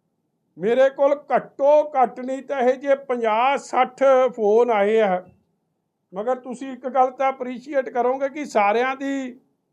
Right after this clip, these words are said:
ਰੀੜ ਦੀ ਹੱਡੀ 'ਚ ਇੰਨੀ ਜਾਨ ਨਹੀਂ ਹੁੰਦੀ ਕਿ ਗੈਂਗਸਟਰ ਦੇ ਖਿਲਾਫ ਬੋਲ ਦੇਵੇ। ਔਰ ਬੜੀ ਹਿੰਮਤ ਚਾਹੀਦੀ ਹੁੰਦੀ ਆ, ਜਿਹੜਾ ਠੋਕ ਵਜਾ ਕੇ ਚਾਹੁੰਦਾ ਹੈ ਗੈਂਗਸਟਰ ਕਲਚਰ ਖਤਮ ਹੋਵੇ ਤੇ ਉਹਦੇ ਖਿਲਾਫ ਆਵਾਜ਼ ਉਠਾਉਣਾ ਚਾਹੁੰਦਾ।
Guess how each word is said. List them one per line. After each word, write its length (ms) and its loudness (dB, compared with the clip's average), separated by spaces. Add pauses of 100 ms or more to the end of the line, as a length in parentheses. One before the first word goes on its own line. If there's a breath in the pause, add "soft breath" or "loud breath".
(1080)
ਰੀੜ 340 -8
ਦੀ 160 -6
ਹੱਡੀ 280 -2
'ਚ 120 -10
ਇੰਨੀ 260 -2
ਜਾਨ 420 2
ਨਹੀਂ 120 -2
ਹੁੰਦੀ 280 -4
ਕਿ 180 -10
ਗੈਂਗਸਟਰ 420 -4
ਦੇ 120 -4
ਖਿਲਾਫ 340 0
ਬੋਲ 300 -8
ਦੇਵੇ। 240 -12 (1400)
ਔਰ 140 0
ਬੜੀ 320 -2
ਹਿੰਮਤ 420 0
ਚਾਹੀਦੀ 440 -2
ਹੁੰਦੀ 360 -6
ਆ, 240 2 (1000)
ਜਿਹੜਾ 260 0 (100)
ਠੋਕ 460 6
ਵਜਾ 480 2
ਕੇ 400 4
ਚਾਹੁੰਦਾ 520 0
ਹੈ 120 6
ਗੈਂਗਸਟਰ 460 0
ਕਲਚਰ 440 -4
ਖਤਮ 380 -6
ਹੋਵੇ 280 0
ਤੇ 120 -8
ਉਹਦੇ 260 -4
ਖਿਲਾਫ 300 -2
ਆਵਾਜ਼ 320 -4
ਉਠਾਉਣਾ 340 -8
ਚਾਹੁੰਦਾ। 400 -10